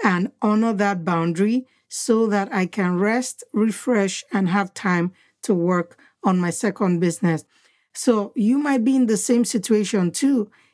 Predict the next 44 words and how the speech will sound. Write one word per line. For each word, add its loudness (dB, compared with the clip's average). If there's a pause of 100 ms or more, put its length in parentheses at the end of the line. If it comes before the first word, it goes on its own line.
It's 0
called 2
nine 2
to -2
five -2
for -6
a 0
reason. 0 (440)
If 0
you're 2
listening 0
to -2
this 0
podcast, -2
you're 2
probably 0 (300)
not 0 (160)
trying 0
to 0
climb 0
the 0
corporate -2
ladder. 0 (320)
You're 0
trying 0
to 0
start 0
a 0
business 0 (400)
and 2
move 2
into 2
the 0
next 0
phase 2
of -2
what 0
God 0
is -2
calling 0
you 0
to -4
do. 0
So 0